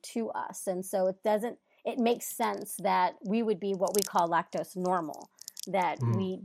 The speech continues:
Speaker 1: do not digest the cow of another species because it, it's the legacy of colonization.
Speaker 2: Mm-hmm. Yeah, I, I noticed too, people can check out,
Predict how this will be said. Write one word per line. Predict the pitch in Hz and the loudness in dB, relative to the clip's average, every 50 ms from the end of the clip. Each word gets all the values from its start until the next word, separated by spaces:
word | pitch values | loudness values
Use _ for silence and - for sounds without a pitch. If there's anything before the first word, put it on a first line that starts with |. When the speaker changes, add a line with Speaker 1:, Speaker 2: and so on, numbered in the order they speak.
| - | -6
Speaker 1:
do | - 208 190 | -2 0 0
not | 190 190 180 160 170 | 2 2 0 2 2
digest | 190 165 170 170 202 190 185 - - | 2 2 4 4 2 2 2 0 -2
the | - 190 | -2 -2
cow | - - 175 160 156 156 | 0 0 2 2 2 0
of | 156 165 | -2 -2
another | 156 156 156 - - | -6 -6 -6 -8 -12
species | - - - 202 196 190 - 196 180 170 | -14 -10 -6 -6 -6 -6 -4 -8 -8 -6
because | - 170 165 - 190 170 160 | -6 -8 -6 -4 -6 -4 -4
it, | 175 - - - _ _ _ _ | -6 -8 -10 -18 _ _ _ _
it's | - 202 196 - | -4 -2 0 2
the | 233 208 | 2 4
legacy | 190 202 214 226 208 220 196 - 190 175 | 4 6 4 4 4 2 0 0 -2 -2
of | 170 165 | -4 -4
colonization. | - - 190 170 165 160 151 147 151 - 160 165 175 170 - - - - - - 196 _ _ _ _ _ _ _ _ _ _ _ _ _ _ _ - _ _ _ _ _ _ _ 120 | -4 -4 -4 -4 -4 -4 -6 -8 -6 -6 -6 -6 -4 -6 -10 -14 -16 -16 -18 -18 -20 _ _ _ _ _ _ _ _ _ _ _ _ _ _ _ -20 _ _ _ _ _ _ _ -20
Speaker 2:
Mm-hmm. | 101 - - 107 104 - - 101 - _ _ _ _ _ _ _ _ _ _ _ _ _ | -20 -12 -8 -6 -4 -4 -4 -6 -12 _ _ _ _ _ _ _ _ _ _ _ _ _
Yeah, | 123 117 107 95 | 0 2 2 2
I, | 98 104 107 104 - - | 0 0 -2 -4 -4 -4
I | 113 113 | -4 -2
noticed | 107 113 107 107 101 - - | -2 -2 -2 -2 -4 -6 -4
too, | - 120 107 | -2 -2 -2
people | - - 113 - 104 | -2 -4 -6 -6 -4
can | - 107 98 | -6 -6 -6
check | - 101 101 - | -4 -6 -6 -4
out, | 104 104 107 107 - | -4 -4 -4 -4 -6